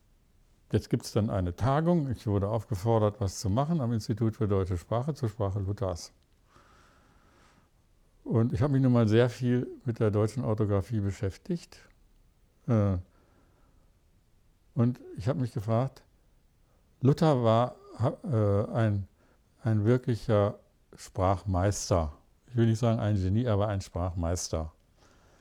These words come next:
Und hat er Veränderungen vorgenommen in diesen vierundzwanzig Jahren, die deutlich machen, dass er auf dem Weg zur modernen Orthographie war? Ja oder nein?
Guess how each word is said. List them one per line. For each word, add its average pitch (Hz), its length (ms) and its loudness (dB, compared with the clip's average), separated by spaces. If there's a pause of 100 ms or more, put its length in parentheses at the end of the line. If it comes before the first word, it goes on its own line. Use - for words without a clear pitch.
(1700)
Und 110 280 -2
hat 165 180 -4
er 170 340 0 (600)
Veränderungen 165 640 2
vorgenommen 107 600 4
in 101 80 0
diesen 104 240 2
vierundzwanzig 107 840 0
Jahren, 117 500 -2 (1080)
die 165 520 0 (880)
deutlich 123 340 4
machen, 139 460 0
dass 117 220 0
er 131 100 -2
auf 127 160 -4
dem 104 200 2
Weg 131 300 4
zur 127 160 0
modernen 107 460 2
Orthographie 98 720 -4 (100)
war? 95 280 -8 (440)
Ja 110 240 2
oder 107 180 -2
nein? 87 360 -4